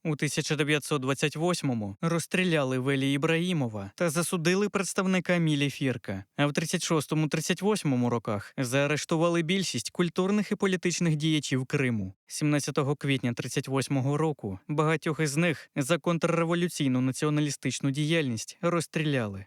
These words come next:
Однак найстрашніше сталося через десять років. Депортація всього народу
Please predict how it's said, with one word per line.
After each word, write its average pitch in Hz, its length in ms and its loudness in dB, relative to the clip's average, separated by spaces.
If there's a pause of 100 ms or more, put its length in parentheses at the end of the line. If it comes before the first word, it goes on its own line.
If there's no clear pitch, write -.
(140)
Однак 156 420 0
найстрашніше 170 760 0
сталося 190 460 0
через 180 320 0
десять 147 360 -2
років. 127 400 -4 (240)
Депортація 131 760 0
всього 131 340 -2
народу 135 500 0